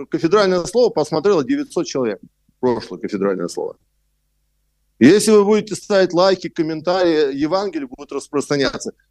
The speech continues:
Такого слова в институтах не дают. Это редкие слова. Поэтому продвигайте, ставьте лайки, ставьте комментарии. И там ещё есть это самое.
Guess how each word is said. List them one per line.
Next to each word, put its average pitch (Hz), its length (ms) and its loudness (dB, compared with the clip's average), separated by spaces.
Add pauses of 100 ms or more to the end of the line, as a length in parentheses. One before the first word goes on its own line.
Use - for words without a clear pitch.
Такого 202 520 2
слова 196 500 -2
в 139 80 -10
институтах 156 600 -6
не 131 100 0
дают. 120 380 0 (540)
Это 147 260 2
редкие 175 460 4
слова. 104 320 -2
Поэтому 160 640 0 (600)
продвигайте, 170 760 2
ставьте 175 480 -6
лайки, 185 360 -2
ставьте 160 420 -6
комментарии. 156 760 0
И 156 40 2
там 170 260 0
ещё 147 220 -6
есть 131 260 -2
это 120 200 -4
самое. 117 420 -4